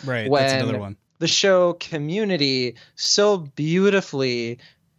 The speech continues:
Speaker 2: satired this concept with the, with the chicken finger episode. I-, if you're unaware of what I'm talking about, uh, in the f-, I believe it was the first season of Community, if I'm not mistaken,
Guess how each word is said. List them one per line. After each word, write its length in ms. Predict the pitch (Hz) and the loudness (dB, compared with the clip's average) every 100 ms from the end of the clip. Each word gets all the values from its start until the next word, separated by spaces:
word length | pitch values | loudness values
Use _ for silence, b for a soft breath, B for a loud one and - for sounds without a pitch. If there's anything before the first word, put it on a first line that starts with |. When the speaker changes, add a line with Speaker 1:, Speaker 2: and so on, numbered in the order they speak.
| _ | _
Speaker 2:
satired 1200 | - - 165 170 170 170 151 143 131 123 123 - _ | -2 2 2 2 0 0 0 2 0 -2 -6 -12 _
this 180 | 143 - | -6 -6
concept 800 | - 156 151 - 135 120 - | -2 0 0 0 -2 -2 -4
with 160 | 139 131 | -6 -4
the, 240 | 143 139 | 0 0
with 160 | 143 139 | 0 -4
the 80 | 131 | -2
chicken 340 | - 170 156 | -2 -2 -2
finger 300 | 135 127 110 | -4 -4 -4
episode. 580 | 101 101 - 101 98 98 B B B B _ 139 | -6 -4 -4 -4 -6 -8 B B B B _ 0
I-, 40 | |
if 260 | 139 135 165 | 2 0 2
you're 180 | 165 | 4
unaware 300 | 220 233 196 | 4 4 4
of 60 | 175 | 4
what 80 | 147 | 2
I'm 100 | 135 | 0
talking 400 | 139 135 139 127 | 0 0 -2 -6
about, 300 | 113 113 - _ | -2 -4 -6 _
uh, 220 | 123 117 | -4 -4
in 200 | - 127 | -4 -6
the 460 | 123 139 135 127 127 | -4 -2 -2 0 -2
f-, 140 | 117 - | -6 -10
I 40 | 165 | 0
believe 160 | 196 | 2
it 20 | 208 | 2
was 100 | 156 | 2
the 80 | 131 | 0
first 360 | - 185 185 | 2 2 2
season 320 | 156 143 131 | 2 2 0
of 100 | 123 | -2
Community, 520 | - 117 113 113 107 101 | -6 -6 -4 -4 -4 -6
if 100 | 113 | -4
I'm 100 | 117 | -4
not 140 | 110 | -2
mistaken, 640 | 101 - 120 107 113 107 | 0 0 0 0 -2 -2